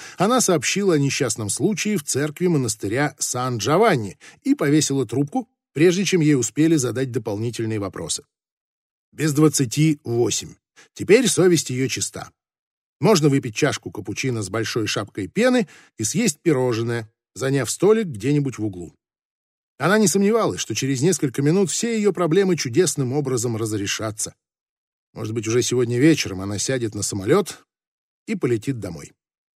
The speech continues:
В десять минут девятого она зашла в здание вокзала и уверенно направилась к стойке администратора. «Бонджорно!» произнесла она с ужасающим акцентом, приклеив на лицо бессмысленную улыбку.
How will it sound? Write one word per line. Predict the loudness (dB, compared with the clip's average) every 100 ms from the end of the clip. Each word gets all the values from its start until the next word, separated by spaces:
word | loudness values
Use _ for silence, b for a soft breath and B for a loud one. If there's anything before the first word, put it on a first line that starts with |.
| B B B
В | -4
десять | -2 0 2
минут | 2 2
девятого | 4 4 4 -2 -6
она | -4 -4
зашла | -2 -2 -2
в | -2
здание | 0 0 0
вокзала | -2 -2 0 2 2
и | 0 0
уверенно | 2 2 2 2 2
направилась | 0 0 0 2 2 2
к | -2
стойке | -6 -4 -4 -4
администратора. | -4 -4 -4 -6 -10 -12 -14 -18 _ _ _ _ _ _ _ _ _ -4
«Бонджорно!» | 0 4 4 6 8 6 4 4 0 _ -4
произнесла | -2 -2 -2 -2 -2 0
она | 0 -2
с | -2
ужасающим | -4 -2 0 0 -2 -4
акцентом, | -4 0 2 4 0 B B 2
приклеив | 2 8 8 8 6
на |
лицо | 2 2 0
бессмысленную | 0 -2 0 0 0 -2 0 0
улыбку. | 0 -2 -6